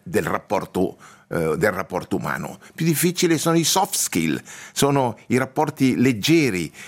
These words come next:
i rapporti che toccano lo sguardo, i sensi. Per esempio, noi siamo molto attenti a lavorare sui sensi, perché la relazione umana è fatta di sguardi, di parole, di ascolti, di tocchi, eh, è fatta di tutte quelle cose. Quella è la relazione umana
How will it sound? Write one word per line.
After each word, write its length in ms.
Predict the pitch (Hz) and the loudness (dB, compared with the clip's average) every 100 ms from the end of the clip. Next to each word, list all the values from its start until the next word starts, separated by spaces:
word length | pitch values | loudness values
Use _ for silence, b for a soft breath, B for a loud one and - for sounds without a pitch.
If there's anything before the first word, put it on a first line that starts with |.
| B | B
i 80 | 104 | 0
rapporti 540 | 113 - 139 139 123 | 0 0 -2 0 -2
che 220 | - 110 - _ | 0 -2 -4 _
toccano 500 | 156 156 143 123 113 - B | 0 2 0 -2 -4 -6 B
lo 120 | 107 | -2
sguardo, 720 | 101 98 127 131 107 85 82 - B | -2 0 0 0 -4 -4 -4 -6 B
i 100 | 127 | 0
sensi. 560 | - 170 165 131 - 101 | 4 4 4 0 -2 0
Per 80 | 107 | 2
esempio, 220 | 101 110 | 2 2
noi 160 | 135 | 2
siamo 340 | - 123 127 110 B B | 2 0 0 -2 B B
molto 340 | 135 156 147 | 2 4 2
attenti 440 | 123 - 156 165 156 | 0 2 2 2 2
a 60 | |
lavorare 440 | 123 113 113 135 131 | 0 0 -2 -2 -2
sui 220 | - 117 | 0 0
sensi, 600 | - 170 139 98 - 85 B B B | 2 0 0 -2 -6 -8 B B B
perché 300 | 170 - 185 | -2 -2 -2
la 100 | 147 | 0
relazione 460 | 151 139 135 160 139 | 0 0 0 0 0
umana 320 | 127 139 120 | 0 -2 -2
è 20 | |
fatta 300 | - 107 110 | -2 -4 -2
di 120 | 98 | -4
sguardi, 640 | 101 120 151 156 117 101 78 B B | -2 0 2 0 -4 -4 -6 B B
di 140 | 101 | -2
parole, 640 | - 113 117 143 131 92 85 B B | 0 0 0 0 0 -2 -6 B B
di 140 | 101 - | 0 0
ascolti, 800 | - - 143 143 120 - 85 - B B | 0 0 2 2 0 -2 -2 -2 B B
di 260 | 107 120 - | 0 0 2
tocchi, 560 | 160 160 - 101 87 - | 0 0 -4 -4 -4 -8
eh, 360 | - 92 117 147 | -6 -4 -2 -2
è 60 | |
fatta 300 | 143 208 190 | -2 -2 -2
di 140 | 143 151 | -4 -4
tutte 260 | 196 190 | -4 -2
quelle 220 | 180 165 | 0 0
cose. 180 | - 180 | 0 -4
Quella 220 | - 208 110 | 2 2 2
è 20 | |
la 120 | 95 | 0
relazione 420 | 98 104 - 110 | 0 0 0 0
umana 400 | 107 107 110 98 | 2 2 2 -2